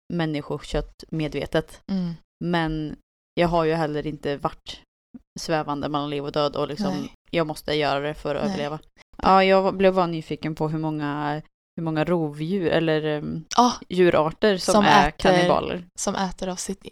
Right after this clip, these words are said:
Speaker 2: som
Speaker 1: Och då,
Speaker 2: sin egen art.
Speaker 1: då bara står
Speaker 2: Men
Speaker 1: det
Speaker 2: kallar man det kannibal? Alltså, aha, är det liksom det som man kallar
Speaker 1: Ja, men jag
Speaker 2: kannibalism?
Speaker 1: tänkte
Speaker 2: Att man
Speaker 1: liksom,
Speaker 2: äter av sin
Speaker 1: eftersom,
Speaker 2: egen art?
Speaker 1: ja, men eftersom, ja, eftersom vi är så himla emot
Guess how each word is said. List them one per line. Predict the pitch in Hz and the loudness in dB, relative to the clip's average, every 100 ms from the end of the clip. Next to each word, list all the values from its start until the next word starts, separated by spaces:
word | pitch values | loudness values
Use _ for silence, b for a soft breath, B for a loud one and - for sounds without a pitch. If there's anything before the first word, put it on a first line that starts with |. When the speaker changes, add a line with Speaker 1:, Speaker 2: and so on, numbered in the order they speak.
| - | -4
Speaker 2:
som | - 170 | 2 6
Speaker 1:
Och | |
då, | 170 | 6
Speaker 2:
sin | 165 190 | 4 -2
egen | 190 196 | -4 -6
art. | 208 - | -8 0
Speaker 1:
då | - 175 | 2 4
bara | 180 160 | 4 2
står | - 156 | 2 6
Speaker 2:
Men | 254 | 6
Speaker 1:
det | 151 | 6
Speaker 2:
kallar | - 254 180 185 | 6 4 6 4
man | 349 | 4
det | 392 | 2
kannibal? | - 180 185 208 320 - | 0 -4 0 4 4 4
Alltså, | - - - | 0 0 0
aha, | 269 330 - | 4 4 4
är | |
det | 196 285 392 | 2 2 2
liksom | 320 190 - 175 165 | 0 -2 -4 -6 -4
det | 160 | -6
som | 160 190 | -6 -8
man | 180 | -8
kallar | - 160 165 | -6 -6 2
Speaker 1:
Ja, | |
men | 233 220 | 6 6
jag | |
Speaker 2:
kannibalism? | 226 214 - | 4 2 2
Speaker 1:
tänkte | 185 180 | 4 4
Speaker 2:
Att | |
man | 175 | 4
Speaker 1:
liksom, | 170 | 4
Speaker 2:
äter | - | 2
av | 170 | 0
sin | - | 2
Speaker 1:
eftersom, | 175 | 0
Speaker 2:
egen | 170 | 0
art? | 202 - - | -6 -8 -6
Speaker 1:
ja, | - | 0
men | 190 | 0
eftersom, | 196 185 185 | 2 -2 -2
ja, | 196 208 214 | 0 0 0
eftersom | 196 185 190 | -2 -2 -2
vi | 196 226 | 0 2
är | 165 160 | 2 2
så | 170 | 0
himla | 170 160 151 | -2 -2 -2
emot | 165 175 175 - | -2 -2 -6 -14